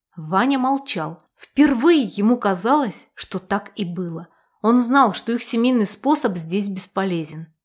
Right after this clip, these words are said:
Бабушка хоть и чувствует себя властелином позвоночника и грозой радикулита,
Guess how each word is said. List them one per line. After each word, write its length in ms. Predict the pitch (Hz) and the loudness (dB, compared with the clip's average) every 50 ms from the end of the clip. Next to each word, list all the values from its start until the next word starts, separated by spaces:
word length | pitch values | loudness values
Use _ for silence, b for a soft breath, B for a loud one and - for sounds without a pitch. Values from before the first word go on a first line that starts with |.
| _ _ _ | _ _ _
Бабушка 560 | - 175 185 262 294 254 220 214 - - 196 | -6 0 2 2 2 2 0 -4 -6 -8 -10
хоть 300 | 185 - - 247 233 - - | -6 -2 -2 -2 -2 -4 -8
и 80 | 208 | -10
чувствует 540 | 170 - - 349 359 359 - 240 202 185 165 | -10 -4 -4 -4 -4 -4 -6 -6 -4 -4 -4
себя 260 | - - 185 190 196 | -4 -2 0 0 0
властелином 600 | 185 190 196 190 196 - 202 196 208 190 190 175 | 2 2 0 -2 -2 -4 -2 0 0 0 0 -2
позвоночника 920 | 175 - 175 160 180 190 196 208 214 185 - - - 165 156 - 147 143 b b b b | -2 -2 -4 -2 0 0 2 2 0 0 -2 -4 -8 -8 -10 -14 -18 -20 b b b b
и 80 | - 247 | -12 -4
грозой 380 | 233 262 269 269 254 240 208 165 | 2 2 4 4 4 2 2 2
радикулита, 720 | 170 165 160 180 165 - 226 254 311 302 302 269 254 | 0 -2 -2 -6 -6 -4 0 0 0 0 0 -4 -6